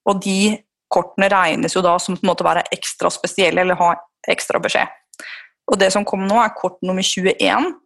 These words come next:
som er siste kortet i stokken. De går fra null til tjueén. Og det er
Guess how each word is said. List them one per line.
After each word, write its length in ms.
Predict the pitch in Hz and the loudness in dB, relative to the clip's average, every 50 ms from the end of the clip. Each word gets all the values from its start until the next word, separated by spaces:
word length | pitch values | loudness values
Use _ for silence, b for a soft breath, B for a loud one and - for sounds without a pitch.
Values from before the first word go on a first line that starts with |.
| _ | _
som 160 | - - - 202 | -8 -2 -2 -2
er 80 | 208 | -2
siste 420 | - - 240 - - - - - - | -2 -4 -6 -6 -6 -6 -6 -4 -2
kortet 300 | - 180 - - 175 175 | -2 -4 -2 -2 -2 -2
i 40 | |
stokken. 380 | - - - - 262 277 339 294 240 | -2 -4 -2 0 0 2 2 0 -2
De 80 | 208 185 | -2 -2
går 100 | 190 175 | -4 -4
fra 140 | - 185 185 | -4 -4 -4
null 220 | 180 175 175 175 170 | -4 -2 -4 -4 -4
til 140 | - 196 - - | -4 -6 -4 -2
tjueén. 280 | 190 190 196 208 262 320 - _ _ _ _ _ _ _ _ _ _ _ _ _ - - B B B B B B B B B B _ _ _ _ - | 0 0 2 0 0 -2 -6 _ _ _ _ _ _ _ _ _ _ _ _ _ -20 -20 B B B B B B B B B B _ _ _ _ 2
Og 420 | 196 196 202 202 208 214 - - _ 196 | 4 4 4 4 2 2 -2 -4 _ -2
det 180 | 175 196 185 | 0 2 2
er 360 | - - 180 170 175 175 180 | 2 2 2 2 2 0 -2